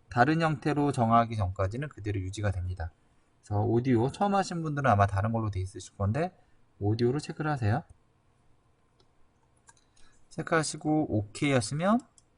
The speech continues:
네, 끝이에요. 엄청 쉽죠? 뭐, 지금 상태는 뭐냐면 컴퓨터가 네 개 선택한 영상의 파장을 분석해가지고 하나로 일치시켜주는 거,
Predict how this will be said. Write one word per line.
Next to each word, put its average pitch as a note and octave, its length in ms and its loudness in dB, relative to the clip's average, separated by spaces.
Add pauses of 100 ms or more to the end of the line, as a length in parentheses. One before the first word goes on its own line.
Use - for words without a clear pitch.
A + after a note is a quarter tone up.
(100)
네, B2 80 4
끝이에요. B2 400 -4 (300)
엄청 C#3+ 280 -6
쉽죠? G#3+ 320 -8 (300)
뭐, A2+ 100 -2
지금 D3+ 300 0
상태는 F#3 340 2
뭐냐면 A2+ 380 0
컴퓨터가 C#3+ 560 0
네 G#2 180 2
개 G#2 320 0 (520)
선택한 D#3+ 480 0
영상의 A2 680 0 (480)
파장을 D#3 520 2
분석해가지고 A#2 1120 -2 (320)
하나로 E3 600 2
일치시켜주는 A2 880 -2
거, E2+ 200 -4